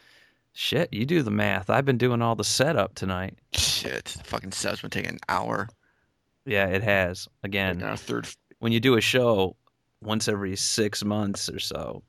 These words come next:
Speaker 1: you gotta refresh yourself. <laughs>
Speaker 2: I don't know what that meant.
Speaker 1: You know, I really don't either.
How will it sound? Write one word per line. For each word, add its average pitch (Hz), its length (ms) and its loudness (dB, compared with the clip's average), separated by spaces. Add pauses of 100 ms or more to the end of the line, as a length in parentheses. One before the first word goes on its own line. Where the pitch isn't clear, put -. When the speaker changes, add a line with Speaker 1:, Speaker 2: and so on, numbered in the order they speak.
(460)
Speaker 1:
you 185 80 -4
gotta 185 240 4
refresh 156 800 2
yourself. 101 640 2 (600)
<laughs> - 0 - (2000)
Speaker 2:
I - 60 -2 (760)
don't - 220 -6
know 104 160 -2
what - 140 -8
that 50 120 -4
meant. - 320 -6 (2000)
Speaker 1:
You 127 80 6
know, 127 80 8
I 135 140 6
really 120 260 8
don't 95 300 0
either. 95 400 -4